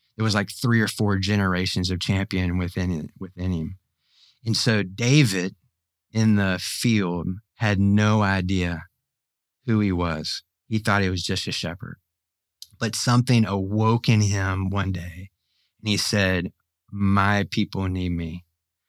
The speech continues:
I'm gonna take the skill that I think I have, and I'm gonna be bold with it, and I'm gonna go slay this giant." And, and King Saul said, "No, no, no, no, d-, you, you need more weapons. You need more armory. You need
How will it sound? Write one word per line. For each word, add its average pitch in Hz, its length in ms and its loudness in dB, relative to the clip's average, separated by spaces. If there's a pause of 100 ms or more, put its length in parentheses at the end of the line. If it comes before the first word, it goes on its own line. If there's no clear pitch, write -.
(240)
I'm 104 260 2
gonna 104 240 2
take 110 420 -2 (260)
the 101 180 -4
skill 120 540 2
that 113 120 4
I 95 160 2 (300)
think 120 240 2
I 107 180 2
have, 87 420 0 (680)
and 104 120 0
I'm 104 120 4
gonna 104 200 2
be 95 160 0
bold 104 440 -2
with 90 200 -4
it, 82 220 -8 (420)
and 104 140 0
I'm 98 160 2
gonna 98 280 0
go 92 280 -2
slay 92 360 -2
this 87 200 -2
giant." 87 460 -4 (500)
And, 120 160 2
and 127 140 4
King 151 180 6
Saul 135 300 4
said, 113 180 2
"No, 123 60 6
no, 131 120 6
no, 120 180 6
no, 113 160 4
d-, 104 260 0
you, 120 380 0
you 135 200 6
need 127 200 6
more 104 420 4
weapons. 101 560 0
You 107 100 0
need 107 200 4
more 98 300 2
armory. 107 460 4
You 90 160 0
need 101 320 2